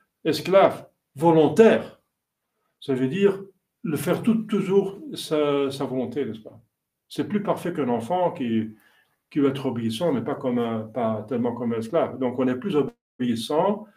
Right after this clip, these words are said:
on est plus uni à la Sainte Vierge quand on, on se considère comme esclave. Euh, d'amour, c'est parce que par amour et librement qu'on se fait, qu'on va toujours suivre la Sainte Vierge Marie.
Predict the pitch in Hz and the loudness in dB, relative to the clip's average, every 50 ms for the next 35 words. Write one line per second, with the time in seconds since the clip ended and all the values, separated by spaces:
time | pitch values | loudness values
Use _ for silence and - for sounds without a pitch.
0 | _ _ _ _ 160 143 135 127 135 214 196 - 165 165 156 139 113 - 135 120 | _ _ _ _ 0 2 2 2 2 0 0 2 2 2 2 0 0 0 -2 0
1 | 113 110 135 175 185 - - - 143 123 113 - 120 117 113 107 104 104 104 104 | 0 0 0 -2 -4 -4 -6 -6 -4 -4 -4 -4 -4 -2 -2 -2 -2 -4 -6 -8
2 | - - - - - - - - - - 104 - - - 113 113 - _ - 123 | -12 -14 -14 -12 -10 -10 -8 -8 -8 -10 -12 -12 -12 -14 -14 -16 -16 _ -12 -12
3 | 107 - 143 139 - - 123 120 110 - - 170 165 147 - - - _ _ _ | -10 -6 -6 -6 -6 -6 -8 -10 -10 -8 -2 -2 0 0 -2 -6 -12 _ _ _
4 | _ _ _ _ _ _ _ _ _ _ _ _ _ _ _ 139 120 113 113 113 | _ _ _ _ _ _ _ _ _ _ _ _ _ _ _ -8 -4 -2 0 0
5 | 113 113 110 110 110 107 107 107 117 127 131 165 220 254 - - 143 - 131 127 | 2 2 2 0 0 -2 -2 0 2 2 4 6 6 4 4 2 -2 -4 -4 -6
6 | - - - 123 123 120 - - 160 139 135 131 139 170 226 254 226 - 135 120 | -6 -6 -4 -2 -2 -2 0 0 0 2 2 2 4 6 6 6 6 4 2 0
7 | 117 - 185 226 226 - 147 160 160 175 226 254 226 - - - - _ _ - | 2 8 10 10 10 10 8 8 8 10 8 8 8 4 2 -6 -14 _ _ -6
8 | 135 117 110 - - 127 - - 143 127 113 107 107 - _ _ _ _ _ _ | -6 -6 -4 -6 -10 -14 -10 -8 -8 -8 -6 -8 -12 -16 _ _ _ _ _ _
9 | _ _ _ _ - 135 120 117 113 113 120 - - 139 131 - - 170 147 165 | _ _ _ _ -6 -4 -4 -2 -2 -2 -2 -2 -2 -4 -6 -4 -2 0 2 2
10 | 160 - - - 175 147 131 127 113 - - 127 120 120 127 113 123 113 110 113 | 2 0 0 -2 -2 0 0 0 -2 -2 -4 -6 -6 -4 -4 -4 -4 -2 -2 -2
11 | 110 110 110 104 104 | -2 -2 -2 -4 -10